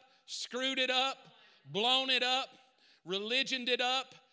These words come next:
everything. And I think Jesus still is in heaven going, "Man, don't you guys understand yet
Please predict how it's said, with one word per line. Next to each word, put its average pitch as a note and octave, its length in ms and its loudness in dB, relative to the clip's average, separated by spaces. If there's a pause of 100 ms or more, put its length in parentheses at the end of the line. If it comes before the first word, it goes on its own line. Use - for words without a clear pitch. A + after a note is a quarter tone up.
(180)
everything. A#3 560 0
And G#3+ 80 -2
I G3+ 100 0
think B3 360 -4
Jesus A3 540 -4
still C4+ 420 0
is A3+ 140 -4
in A#3 140 -4
heaven A3+ 400 -6
going, G3+ 320 -8
"Man, A3+ 300 -6
don't B3+ 300 -8
you B3+ 60 -10
guys A#3 340 -4
understand G#3+ 720 -6
yet G3 560 -6